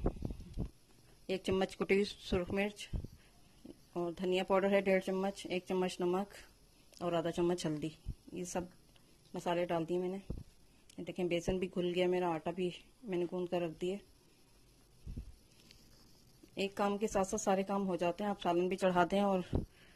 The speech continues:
आटा वगैरह भी साथ ही गूंद लें। शरबत की चीनी भी मैंने भिगो दी थी, फ्रूट भी कटिंग कर लिया था।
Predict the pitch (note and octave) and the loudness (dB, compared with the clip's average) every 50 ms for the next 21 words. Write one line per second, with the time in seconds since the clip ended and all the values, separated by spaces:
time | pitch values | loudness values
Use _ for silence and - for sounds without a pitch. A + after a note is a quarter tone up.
0 | - - - F3 E3 F3+ F3+ F3+ F3+ F3+ F3+ F#3 F#3 - F3+ E3 E3 F#3 F3 F3+ | -14 -6 -4 0 2 2 2 4 2 2 2 0 0 2 2 0 2 0 -2 0
1 | F3 E3+ E3+ E3+ F3 F#3 F#3+ F#3+ - - - - - - - - - - - - | 2 2 2 2 2 0 0 -2 -8 -14 -16 -20 -20 -20 -20 -20 -20 -20 -20 -20
2 | - - - - - F#3 F3 F3 F#3+ F#3 - - F#3 - F#3+ F#3 F#3 F#3 F#3+ F#3+ | -20 -16 -10 -4 -2 -2 0 -2 -2 -4 -4 -6 -4 -2 0 0 2 2 2 2
3 | F#3 F#3 F3+ F3 F3+ E3+ F3+ E3+ E3+ F3+ F3 - G#3 G#3 - - - - - - | 0 0 0 0 0 0 0 0 0 -2 -4 -4 -8 -6 -6 -8 -8 -8 -10 -12
4 | - - - - - - - - - - - - - - - - - - - - | -12 -12 -10 -10 -12 -14 -16 -20 -20 -20 -20 -20 -20 -20 -20 -20 -20 -20 -20 -20
5 | - - - - - - - - - - - - - - - - - - - _ | -16 -10 -8 -6 -2 -2 -2 2 4 4 4 4 4 2 -2 -4 -8 -12 -20 _
6 | - - - _ - - - - - G3 F#3+ F#3+ F3+ F#3 G#3 G3+ G3+ G3 F3+ - | -20 -20 -20 _ -20 -20 -16 -6 -2 0 0 0 0 0 0 0 0 0 -4 -6
7 | - - - - - - - - - - - - - - - - - - - - | -14 -20 -20 -20 -20 -20 -20 -20 -20 -20 -20 -18 -18 -18 -18 -18 -20 -20 -20 -20
8 | - - - F#3+ F3 G3 F#3+ F#3 F3+ F#3 F3 F3 F#3 F#3 F3+ - G3 | -20 -12 -8 -8 -4 -2 -2 0 0 0 0 2 0 0 0 0 -2